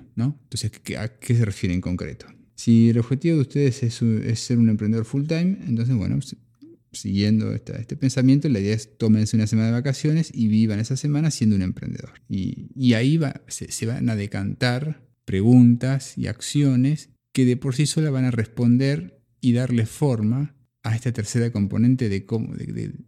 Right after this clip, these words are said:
que es el estadio actual, qué es, cómo luce, ¿no? Entonces, en el ejemplo de emprendedores, ¿a qué hora se levantarían si se toman esa semana de vacaciones? ¿Qué hacen durante la mañana? ¿Dónde almorzarían? ¿Con quién almorzarían? ¿Qué elementos de su rutina actual mantendrían?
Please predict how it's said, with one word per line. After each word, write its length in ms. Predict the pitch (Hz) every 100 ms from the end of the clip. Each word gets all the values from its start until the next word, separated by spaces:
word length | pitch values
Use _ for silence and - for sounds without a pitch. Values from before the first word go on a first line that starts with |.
| _ _
que 220 | - 98
es 220 | 120 - - _ _ _ -
el 80 |
estadio 300 | 98 - 104
actual, 480 | 98 - 113 - - -
qué 220 | 110 117
es, 300 | - - -
cómo 220 | - 107
luce, 400 | 104 120 107 -
¿no? 140 | - 127
Entonces, 360 | 143 117 110
en 280 | 113 107 -
el 120 | 107 101
ejemplo 340 | - 113 110
de 60 | 107
emprendedores, 440 | 104 107 143 139 - - -
¿a 100 | -
qué 120 | 139
hora 80 | 131
se 140 | -
levantarían 720 | 104 92 98 - - - 113 - -
si 140 | -
se 100 | 107
toman 260 | - 104 104
esa 140 | 107
semana 240 | 117 110 101
de 80 |
vacaciones? 580 | - - - - - - _ _ - - - - - - _ -
¿Qué 140 | 117
hacen 240 | 110 - 95
durante 260 | 87 90
la 60 | 95
mañana? 520 | 90 90 90 113 - -
¿Dónde 320 | 110 113 117
almorzarían? 720 | 95 98 104 - 104 98 92 113
¿Con 160 | 98
quién 180 | 101 113
almorzarían? 560 | 98 101 - 95 92 104
¿Qué 140 | -
elementos 640 | 110 107 113 110 107 98 113
de 80 |
su 140 | 98 104
rutina 280 | 95 110 107
actual 260 | 101 104
mantendrían? 640 | 101 98 104 110 123 92